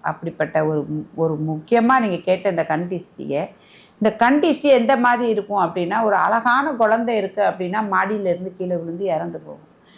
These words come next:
ஒரு அழகான ஒரு புடவையை கட்டிட்டு போறீங்க அப்படின்னா அது ஏதாவது ஒரு கம்பி பட்டு அந்த ரெண்டா கிழிஞ்சிரும். அதே மாதிரி அழகான புது ஆட்டோ வாங்குறீங்கன்னா அது ஆக்சிடென்ட் ஆயிரும்.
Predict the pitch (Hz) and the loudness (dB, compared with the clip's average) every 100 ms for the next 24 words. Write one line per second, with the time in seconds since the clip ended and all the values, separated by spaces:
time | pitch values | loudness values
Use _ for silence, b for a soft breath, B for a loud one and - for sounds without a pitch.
0 | B B 220 233 190 196 208 233 277 - | B B 2 4 6 4 4 4 4 4
1 | 254 233 226 202 240 262 214 185 214 185 | 4 4 2 2 2 2 2 0 -2 -4
2 | 185 185 185 180 175 165 165 160 190 214 | -4 -4 -4 -4 -4 -4 -6 -6 -2 -2
3 | 185 180 196 226 233 202 - 180 196 208 | 0 0 2 2 2 0 -2 -4 -4 -4
4 | 180 175 202 170 156 156 180 208 196 170 | -4 -2 -2 -2 -4 -4 -2 -2 -2 -4
5 | 165 165 156 - _ B B B B 208 | -8 -8 -14 -18 _ B B B B 2
6 | 254 262 285 240 220 233 254 - 226 233 | 4 6 6 6 6 4 2 0 -2 2
7 | 262 208 220 254 240 202 196 185 185 226 | 4 4 2 0 0 0 -4 -4 -4 -4
8 | 196 175 185 196 202 170 151 147 147 | -2 0 0 -2 -10 -8 -8 -10 -14